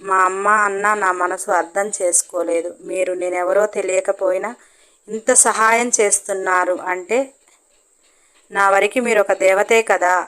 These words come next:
అంటుంటే రాణి పిచ్చిగా నవ్వుతూ, "అంత పెద్ద మాటలు వద్దులే కానీ నీకు తోడబుట్టిన అక్కని అనుకో, నేను నా చెల్లికి చేస్తున్నా అనుకుంటా" అనగానే కవిత రాణిని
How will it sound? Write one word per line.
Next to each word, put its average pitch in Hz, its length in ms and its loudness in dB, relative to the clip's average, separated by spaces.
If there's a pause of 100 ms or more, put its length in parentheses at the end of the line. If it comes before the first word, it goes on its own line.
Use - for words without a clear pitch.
(140)
అంటుంటే 190 600 -6 (520)
రాణి 175 320 -4
పిచ్చిగా - 640 -4
నవ్వుతూ, 185 540 -4 (580)
"అంత 196 300 -4
పెద్ద 208 200 2
మాటలు 202 460 2
వద్దులే 190 440 0
కానీ 202 460 -2 (380)
నీకు 190 220 -8
తోడబుట్టిన 196 680 0
అక్కని 190 500 -4
అనుకో, 180 440 -8 (260)
నేను 190 240 -4
నా 185 180 0 (120)
చెల్లికి 185 380 -6
చేస్తున్నా 185 500 -4
అనుకుంటా" 180 680 -4 (100)
అనగానే 180 600 -4 (640)
కవిత 226 280 0
రాణిని 220 460 2